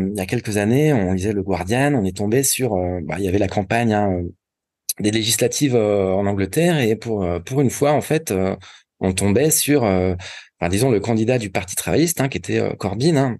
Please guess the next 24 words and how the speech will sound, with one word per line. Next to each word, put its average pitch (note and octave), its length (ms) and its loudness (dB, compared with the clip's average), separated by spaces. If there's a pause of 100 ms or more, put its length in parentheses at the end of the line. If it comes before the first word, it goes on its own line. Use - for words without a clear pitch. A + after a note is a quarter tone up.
Jeremy G#2 320 -2
Corbyn, G#2+ 360 2 (580)
euh, C2+ 720 -2
faisait A#2+ 460 0
de A#2 100 0
Cleveland, C3+ 560 0
euh, E2+ 380 2
le E2+ 120 0
modèle G#2+ 500 2
pour B2+ 260 -6
un D#2+ 280 -2
redéveloppement, G#2 800 0
euh, F2+ 320 0
de F#2+ 120 -2
l'économie A2+ 560 2
britannique G2+ 540 -2
autour, A#2+ 440 0
euh, F2+ 140 0 (480)
euh, D2 320 0
de F2+ 100 0
l'économie A#2 340 2
sociale A#2+ 300 0
et A#2 60 2
solidaire. G2+ 360 -2